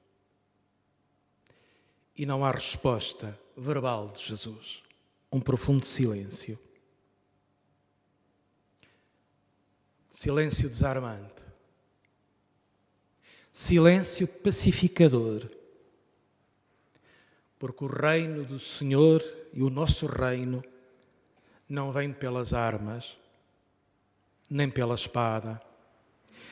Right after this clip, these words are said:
nem pelos mísseis inteligentes,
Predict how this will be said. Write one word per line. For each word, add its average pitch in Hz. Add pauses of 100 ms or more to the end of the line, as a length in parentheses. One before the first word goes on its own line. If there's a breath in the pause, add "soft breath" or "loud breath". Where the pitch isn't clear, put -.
(140 loud breath)
nem 160
pelos 156
mísseis 170
inteligentes, 127